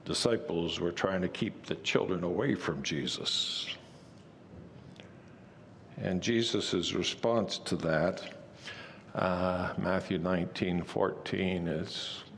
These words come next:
"Come on, guys, <laughs> you, you're missing something here.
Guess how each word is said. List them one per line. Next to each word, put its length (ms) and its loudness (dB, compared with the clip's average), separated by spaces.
"Come 200 2
on, 260 4
guys, 580 0
<laughs> 100 -4
you, 260 2
you're 120 2
missing 440 2
something 540 -2
here. 380 -2